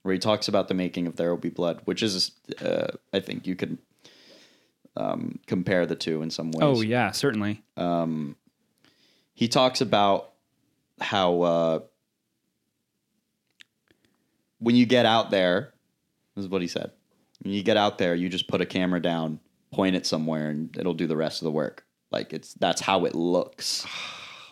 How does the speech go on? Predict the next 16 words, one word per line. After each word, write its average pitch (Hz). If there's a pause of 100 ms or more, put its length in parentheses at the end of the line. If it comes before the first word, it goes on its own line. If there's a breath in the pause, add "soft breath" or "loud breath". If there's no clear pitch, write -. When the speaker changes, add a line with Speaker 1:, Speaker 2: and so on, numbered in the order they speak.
(260 loud breath)
Speaker 1:
That's -
just -
how 95
it -
looks. 95 (880)
And 101
all 101
you 113
need 113
to 113
do 123
is 110
hit 127
record, - (140)
you 95
know? 98